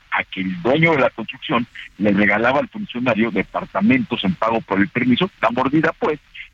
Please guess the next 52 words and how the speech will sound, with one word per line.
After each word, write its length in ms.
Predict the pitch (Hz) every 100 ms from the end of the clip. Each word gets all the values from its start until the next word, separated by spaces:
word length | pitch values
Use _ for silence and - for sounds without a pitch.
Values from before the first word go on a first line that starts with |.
| -
y 100 | 135
ahora 220 | 151 - - -
el 140 | 123
problema 380 | - 120 139 185
está 240 | 226 - 190
que 160 | 180
cuando 180 | 120 123
esa 140 | 143
persona 520 | 156 135 120 135 120 104
que 140 | 95
compró 260 | - 95 123
esos 160 | 254
departamentos 680 | 117 - 92 98 104 98 -
quiere 220 | - 120 123
llegar 240 | 101 107
a 60 | 110
escriturar, 480 | - 117 120 127 - - -
es 160 | - 117
muy 140 | 120
posible 400 | 147 127 127 127
que 140 | 123 104
no 140 | 120
pueda 300 | 117 147 127
porque 280 | 135 98 90
el 60 | 82
permiso 440 | 92 90 110 110
no 120 | 95
coincide. 580 | - 95 87 - 85 80
Entonces, 400 | 87 123 123 123 - - -
es 220 | - 151 143
donde 240 | 143 110
puede 240 | - 127
ser 120 | 117 120
que 100 | 110
esté 200 | - 123
este 180 | - 92
problema 500 | 98 98 104 117 107
del, 200 | 90 -
del 160 | - 92
cártel 340 | - 113 107 113
inmobiliario 460 | 95 92 95 110
de 60 | 110
la 60 | 90
Benito 320 | - 107 143
Juárez, 260 | - 139 156 - -
y 100 | 107
tiene 220 | 101 143
que 140 | 147 -
ver, 120 | -
por 280 | - 101 90
supuesto, 540 | - 165 - 165 - -
con 260 | 101 95